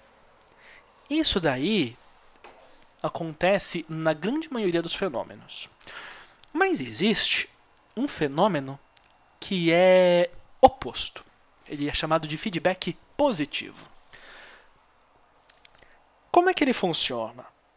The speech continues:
Eu vou falar do espirro. O que que acontece? Quanto mais vontade de espirrar, mais vontade te dá de espirrar. E quanto mais vontade te dá de espirrar,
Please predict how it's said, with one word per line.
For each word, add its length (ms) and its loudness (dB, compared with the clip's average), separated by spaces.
Eu 80 -6
vou 60 -8
falar 220 -2
do 100 -2
espirro. 540 0
O 100 -4
que 160 -2
que 140 -4
acontece? 760 -4
Quanto 300 -2
mais 400 4
vontade 580 -2
de 80 -14
espirrar, 580 -2
mais 300 0
vontade 520 -4
te 160 0
dá 240 0
de 100 -8
espirrar. 560 -6
E 40 -10
quanto 260 0
mais 220 0
vontade 440 -2
te 180 -2
dá 180 -2
de 360 -8
espirrar, 540 0